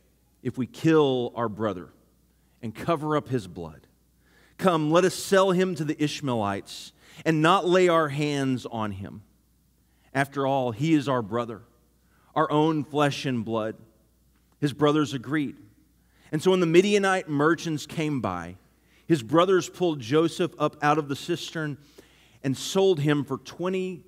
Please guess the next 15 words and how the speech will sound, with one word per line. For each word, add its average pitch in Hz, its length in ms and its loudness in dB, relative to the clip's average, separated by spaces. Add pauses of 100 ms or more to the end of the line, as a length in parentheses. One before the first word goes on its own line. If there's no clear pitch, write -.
shekels 143 800 -4
of 120 160 -10
silver 101 420 -4
to - 140 -12
the 104 120 -2
Ishmaelites, 92 880 -8 (1120)
who 110 80 -12
took - 220 -8
him 107 180 -8
to 98 120 -16
Egypt. - 540 -14 (2000)
And 175 80 0
so 185 120 6
J-, 190 340 4 (100)
Joseph 196 840 2